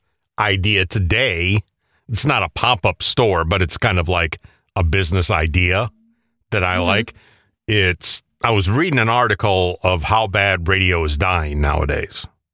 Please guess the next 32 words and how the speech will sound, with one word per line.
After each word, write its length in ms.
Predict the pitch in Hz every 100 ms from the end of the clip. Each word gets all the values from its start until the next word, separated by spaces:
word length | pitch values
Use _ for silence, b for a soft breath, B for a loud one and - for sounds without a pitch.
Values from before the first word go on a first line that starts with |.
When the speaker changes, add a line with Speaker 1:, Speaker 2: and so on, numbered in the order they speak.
| _ _ -
Speaker 2:
Mm-hmm. 520 | 214 220 202 175 170 156
Speaker 1:
So 200 | 127 104
radio's, 880 | 92 117 113 110 101 92 80 73 -
you 300 | 104 107 -
know, 120 | 98
it's 140 | 90 -
basically 500 | 175 139 - 127 110
a 80 | 87
jukebox 600 | 117 110 98 98 92 -
now. 240 | 95 92
They 160 | 90 101
only 160 | 98
play 220 | 87 92 85
fifteen 440 | 101 - 98 80
songs. 640 | - 170 165 170 165 131 - B B B
No 180 | 107 98
radio 400 | 104 98 95 87
stations 500 | - 104 92 92 90
are 60 |
breaking 440 | 82 98 87 95 90
bands. 540 | 131 127 123 123 107
There's 240 | 98 90 82
no 160 | 92
personality 880 | 82 92 - 87 90 123 123 104 104
anymore. 600 | 101 98 98 98 92 92 B B B B B
So 520 | - - 107 98 95 -
I 160 | 107 147
came 260 | - 127
up 140 | 107 92
with 120 | 104
a 140 | 95
concept 720 | 87 - 107 98 - 95 90